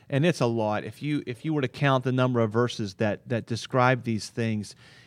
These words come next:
it's probably, uh, the most, um, uh, the most significant section as far as the number of words used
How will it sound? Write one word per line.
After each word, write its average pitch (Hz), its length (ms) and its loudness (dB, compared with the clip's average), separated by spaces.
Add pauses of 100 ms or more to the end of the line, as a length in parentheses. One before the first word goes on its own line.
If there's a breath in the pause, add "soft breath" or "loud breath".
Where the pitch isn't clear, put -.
it's 131 200 0
probably, 120 880 4 (240 soft breath)
uh, 120 320 2
the 127 140 0
most, 143 800 0
um, 113 500 -4 (600)
uh, 78 80 -16 (100)
the 117 180 -8
most 131 240 2
significant 135 800 0
section 120 440 -2
as 113 100 -6
far 123 300 2
as 110 80 -4
the 120 80 -2
number 131 360 0
of 104 140 -2
words 110 460 0
used 110 560 -4